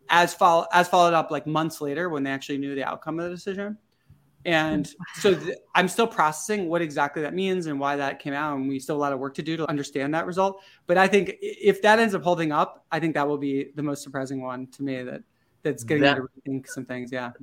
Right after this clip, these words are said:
Speaker 3: That is fascinating. And something I would tell our audience, so the way I really wanna wrap up this episode for our audience is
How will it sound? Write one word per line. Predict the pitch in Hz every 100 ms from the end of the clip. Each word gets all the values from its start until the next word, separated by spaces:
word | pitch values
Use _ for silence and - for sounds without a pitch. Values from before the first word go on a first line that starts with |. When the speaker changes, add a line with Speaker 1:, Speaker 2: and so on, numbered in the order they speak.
| -
Speaker 3:
That | 151 202
is | 151
fascinating. | - 143 151 131 101
And | 185 185
something | 247 247 233
I | 190
would | 180
tell | 180 165
our | 139
audience, | 143 147 147 -
so | 143
the | 131 151
way | 143 135 214
I | 247
really | 196 180
wanna | 160 147 131 123
wrap | 143 139 139
up | 139
this | 135 135
episode | 127 127 120
for | 127 120
our |
audience | 127 127 113 120
is | 113 101